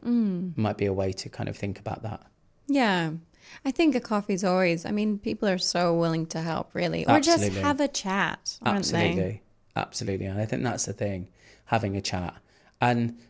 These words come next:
Speaker 2: if sometimes someone doesn't get back to you, it might be because there's, they're working on something, they're kind of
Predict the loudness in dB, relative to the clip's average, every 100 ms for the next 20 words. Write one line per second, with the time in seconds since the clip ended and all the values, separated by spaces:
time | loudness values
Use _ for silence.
0 | _ _ 0 2 2 2 0 2 0 0
1 | 0 -2 -2 -4 -2 -2 -2 -4 -2 2
2 | 2 2 0 -2 -4 -8 -4 -6 -4 -4
3 | -2 -2 -4 -8 _ _ -8 -8 -10 _
4 | 0 0 0 -4 -4 -6 -4 -6 -4 -4
5 | -4